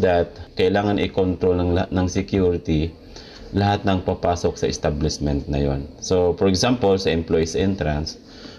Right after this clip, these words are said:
so, dapat lahat ng papasok doon is that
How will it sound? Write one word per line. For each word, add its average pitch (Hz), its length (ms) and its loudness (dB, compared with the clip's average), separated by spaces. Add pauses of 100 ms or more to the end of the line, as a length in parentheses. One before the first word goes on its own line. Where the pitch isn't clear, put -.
so, 87 480 4
dapat 95 480 0
lahat 98 320 0
ng 90 80 0
papasok 87 480 -2
doon 80 240 2
is 85 240 -4
that 78 160 2